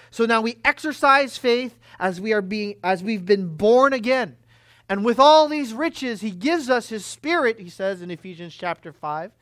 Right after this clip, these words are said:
verse eighteen, to be filled with the Spirit of God. That is to have our minds and our hearts yielded to his word, such that now we draw strength from the Spirit of God himself,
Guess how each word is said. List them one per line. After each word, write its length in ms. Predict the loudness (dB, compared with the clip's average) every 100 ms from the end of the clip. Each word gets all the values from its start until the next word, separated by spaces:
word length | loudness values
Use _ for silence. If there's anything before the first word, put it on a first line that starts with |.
| _ _ _
verse 260 | -6 -6 -8
eighteen, 460 | -12 -12 -16 -16 -12
to 120 | -10
be 180 | -10 -12
filled 460 | _ -2 -2 -2
with 160 | -6 -14
the 80 | -16
Spirit 380 | -10 -4 -2
of 120 | -4 -6
God. 380 | -6 -6 -8 _ _ _ 0
That 220 | 2 4
is 240 | 2 -2 -4
to 200 | -4 -4 _ -4
have 260 | 2 4
our 140 | 4 0
minds 640 | 0 2 4 2 -2 -4
and 140 | 0
our 160 | 2 2
hearts 460 | 4 6 4 0 -12
yielded 760 | -4 2 4 2 0 -6 -6
to 280 | -4 -2 -4
his 380 | -6 -6 -6 -4
word, 500 | -2 0 -2 -6 _ _ _ _ _ _ _
such 360 | 2 4 4 4
that 200 | 2 2
now 320 | 4 6 6
we 200 | 4 -2
draw 320 | -2 4 4
strength 500 | 2 -4 2 2 0
from 220 | -6 -8 -8
the 80 |
Spirit 340 | -14 -10 -6 -6
of 140 | -4
God 220 | -2 -2
himself, 500 | -2 -8 -8 -6 -6